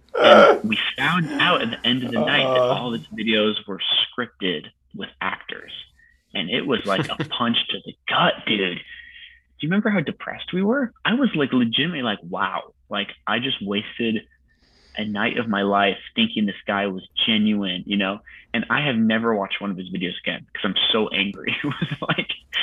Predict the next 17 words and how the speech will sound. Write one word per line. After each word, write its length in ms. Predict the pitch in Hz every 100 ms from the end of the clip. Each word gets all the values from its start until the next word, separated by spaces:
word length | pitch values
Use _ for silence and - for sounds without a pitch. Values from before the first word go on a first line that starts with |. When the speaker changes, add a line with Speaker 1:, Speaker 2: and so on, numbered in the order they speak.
| -
Speaker 1:
he 100 | 123
hoodwinked 600 | 113 - - 127 - -
me, 140 | 202 101
man. 360 | 101 127 190 -
Speaker 2:
<laughs> 40 | _ _ _ _ _ _ _ _ _ _ _ _ - - - - - - - - - _ -
Oh. 560 | 127 131 117 98 85 - - _ _ -
<laughs> 60 | - - - - 1017 960 - 960 - - - - - - _ 160 156 147 139
We, 280 | - 156 - - -
<laughs> 1200 | 277 - 247 - 165 - - - - - - -
um, 560 | - 135 135 120 110 113 - - -
yeah, 220 | 117 104
we 160 | 98 139
need 140 | 180
to 60 | 160
say 300 | - 127 120
his 160 | 104 101
name 440 | 98 95 107